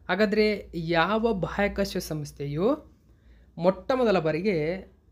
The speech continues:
ಖಾಸಗಿಯಾಗಿ ಆಯೋಜಿಸಿದೆ? ಗಮನಿಸಬೇಕು, ಖಾಸಗಿಯಾಗಿ, ಇದು ತುಂಬ ಇಂಪಾರ್ಟೆಂಟ್. ಅಂದರೆ ಯಾವುದೇ ಸರ್ಕಾರಿ ಪ್ರೇರಿತವಲ್ಲ, ಖಾಸಗಿಯಾಗಿ ಆಯೋಜಿಸಲಾಗಿದ್ದ ಒಂದು ಕಂಪನಿ.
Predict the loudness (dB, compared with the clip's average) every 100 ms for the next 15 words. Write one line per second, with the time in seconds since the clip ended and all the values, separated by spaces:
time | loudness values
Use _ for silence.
0 | _ -4 0 0 0 0 4 4 4 -2
1 | -2 0 2 2 0 -4 -4 0 0 2
2 | 0 -2 -4 -4 -4 -2 -4 -2 -4 -4
3 | -2 -2 -2 -2 -2 0 2 2 0 -2
4 | -4 -4 -6 -6 -4 -2 -2 0 2 2
5 | 0 -2 -2 0 -2 -4 _ _ _ _
6 | 2 2 4 2 0 -2 -4 -4 -2 -2
7 | -2 -4 -2 -2 -2 0 0 0 -2 -8
8 | _ 0 2 2 0 -2 2 2 2 -2
9 | -4 -2 0 0 -2 -2 0 0 0 -2
10 | -2 -2 -2 -4 -4 -4 -2 -2 -4